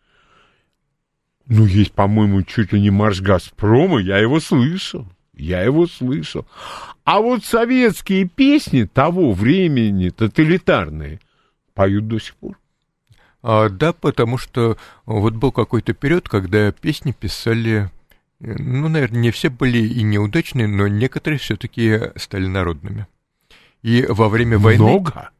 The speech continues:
Speaker 2: Да.
Speaker 1: Много
Speaker 2: А,
Speaker 1: стало
Speaker 2: да,
Speaker 1: народными?
Speaker 2: да. А, сняли, например, такой фильм «Сильва». Это вообще музыкальная комедия в сорок четвертом году,
Speaker 1: Как?
Speaker 2: когда... Сильва.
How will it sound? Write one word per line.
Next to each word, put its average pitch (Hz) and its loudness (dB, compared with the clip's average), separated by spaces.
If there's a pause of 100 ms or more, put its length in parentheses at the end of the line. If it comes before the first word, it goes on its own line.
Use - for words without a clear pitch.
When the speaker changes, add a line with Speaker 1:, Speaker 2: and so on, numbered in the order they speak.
Speaker 2:
Да. 98 -4 (500)
Speaker 1:
Много 117 2
Speaker 2:
А, - -6
Speaker 1:
стало 180 -2
Speaker 2:
да, 95 0
Speaker 1:
народными? 104 -2
Speaker 2:
да. 107 -4 (480)
А, 107 0
сняли, 180 0
например, 147 -2
такой 151 -2
фильм 170 -6
«Сильва». 82 -8 (160)
Это 104 -8
вообще 180 -4
музыкальная 113 0
комедия 131 0 (220)
в - -14
сорок 123 0
четвертом 104 -6
году, 101 0
Speaker 1:
Как? 160 2
Speaker 2:
когда... 104 0 (120)
Сильва. 165 -4